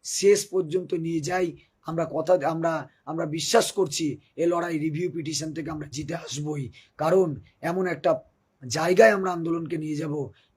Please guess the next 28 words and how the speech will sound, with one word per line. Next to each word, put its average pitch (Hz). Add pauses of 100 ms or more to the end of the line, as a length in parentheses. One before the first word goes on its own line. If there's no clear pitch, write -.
যে 139
সুপ্রিম 165 (100)
কোর্ট 160 (460)
বাধ্য 147 (160)
হবে। 165 (360)
বাধ্য 156 (100)
হবে 185
মানে 185
কি? 165 (120)
সুপ্রিম 170
কোর্ট 165 (120)
বুঝতে 196
পারবে, 170
কারণ 170 (100)
সুপ্রিম 170 (100)
কোর্টের 190
কাছে 185
হয়তো 165 (100)
অনেক 170
কিছু 160
অধরা, 151 (500)
তাদেরও 180 (500)
একটা 180 (540)
অবজারভেশন 165 (100)
তৈরি 156
হবে, 151 (440)
তারাও 175 (360)
একটা 151